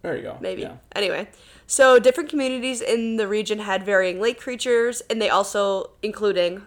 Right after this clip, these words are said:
Speaker 2: thunderbirds, underwater and underground panthers,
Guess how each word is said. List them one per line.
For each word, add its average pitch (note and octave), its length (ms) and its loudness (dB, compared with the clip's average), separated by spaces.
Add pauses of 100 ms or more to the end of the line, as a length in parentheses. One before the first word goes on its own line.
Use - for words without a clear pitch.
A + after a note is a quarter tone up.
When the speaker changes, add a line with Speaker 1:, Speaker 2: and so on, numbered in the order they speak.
Speaker 2:
thunderbirds, A#3 600 2
underwater G3 640 2
and F#3+ 220 -2
underground F#3+ 640 0
panthers, - 800 -6